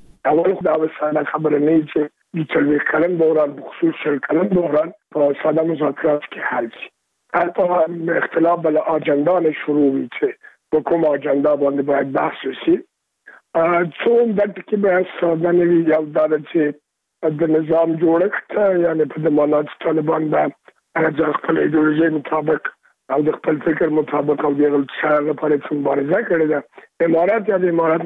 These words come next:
مدل یو نظام به غواړي. او له بلې خوا نه به د افغانستان دولت مذاکره کوونکی ډله به، آه، طبیعتاً جمهوریت او اساسي قانون دا بحث غواړي. د اساسي قانون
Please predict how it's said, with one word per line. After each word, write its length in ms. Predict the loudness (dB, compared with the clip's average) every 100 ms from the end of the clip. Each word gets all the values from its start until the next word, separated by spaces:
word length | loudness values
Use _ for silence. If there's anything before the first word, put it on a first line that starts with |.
| 0
مدل 260 | 2 0
یو 80 | 0 0
نظام 260 | -4 -4 -2
به 60 | 0
غواړي. 260 | 0 0 -2 _ _ _ _ -20 _ -2
او 320 | 2 4 4 4
له 60 | 2
بلې 180 | 0 0
خوا 100 | 0
نه 80 | 0
به 60 | 0 -2 -4
د 40 | 0
افغانستان 440 | 2 0 0 -2 0
دولت 280 | 2 2 0
مذاکره 380 | -2 -2 -2 -2 0
کوونکی 340 | 0 2 0 2
ډله 200 | 2 2
به، 80 | -2 -8 _ _ -20 _ -2
آه، 200 | 0 0 0
طبیعتاً 420 | 2 2 2 -2 -2 0
جمهوریت 600 | 0 2 2 2 2 0
او 80 | -2
اساسي 420 | -2 -6 -4 -4 -2
قانون 300 | 0 0 0
دا 80 | 0 0
بحث 180 | -2 -4 -10
غواړي. 220 | -14 -14 _ _ _ _ _ -2
د 40 | 0
اساسي 440 | 0 0 -2 -2 -2
قانون 280 | 0 2 2